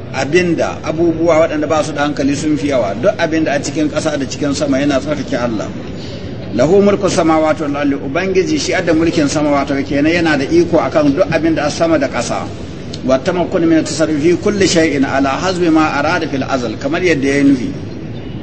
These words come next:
Wa lahul hamdu, shi kuma shi ya cancanci godiya a, a yabe shi. Ah, li, ah, kun as-sana'il hasan.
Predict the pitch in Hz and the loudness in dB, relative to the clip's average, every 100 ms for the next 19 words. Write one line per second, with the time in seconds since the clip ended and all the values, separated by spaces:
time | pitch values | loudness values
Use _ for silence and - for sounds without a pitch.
0 | - - - - - - - 147 208 170 | -12 -12 -12 -12 -12 -12 0 2 2 2
1 | 160 160 165 143 135 190 185 170 - 196 | -2 -2 -2 -2 -6 -6 -4 -4 -2 0
2 | 185 151 165 147 151 147 143 147 170 156 | -2 -4 -4 0 0 2 0 0 2 2
3 | 127 156 156 147 135 - 143 143 139 135 | 6 6 6 2 -2 -6 -6 -4 -2 -2
4 | 131 156 143 - - - - - - 120 | 0 -2 -2 -4 -8 -12 -12 -12 -12 -10
5 | - - - 127 139 143 101 110 135 143 | -10 -12 -4 0 0 0 -4 -6 -2 0
6 | 151 139 143 143 127 175 180 - 151 - | -2 -4 -6 -6 -2 -2 -2 0 -2 2
7 | 156 120 135 160 170 160 151 | 2 2 0 -2 -2 0 -2